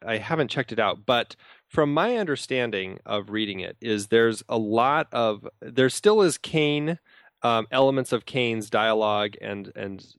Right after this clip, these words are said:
plotting and stuff in there, but there's a lot of reworking because, uh, I guess Chandler caught on quite quickly that Kane's dialogue in his book did not, uh, work well when somebody actually spoke it.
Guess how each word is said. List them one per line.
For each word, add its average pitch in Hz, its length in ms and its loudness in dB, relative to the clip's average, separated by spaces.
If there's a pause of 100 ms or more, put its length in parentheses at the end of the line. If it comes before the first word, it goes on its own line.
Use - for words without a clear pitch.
(140)
plotting 107 400 0
and 101 100 -6
stuff - 260 -6
in 123 180 -6
there, 95 280 0 (300)
but 120 420 0
there's 120 180 2
a 117 60 0
lot 123 360 2
of 107 120 -2
reworking 113 520 -4
because, 104 500 -2
uh, 110 200 -2
I 113 120 -6
guess 117 280 -2
Chandler 135 580 -2 (160)
caught 117 240 0
on 110 200 -2
quite 117 300 -4
quickly 135 400 -6
that 104 240 -4
Kane's 135 400 -4
dialogue 120 580 0
in 107 120 -10
his 104 180 -12
book 120 400 -4 (580)
did 120 200 0
not, 120 440 0 (140)
uh, 110 240 -4
work 120 380 -2
well 104 260 0
when 101 160 -2
somebody 107 360 0
actually 98 360 -4
spoke - 500 -4
it. - 160 -12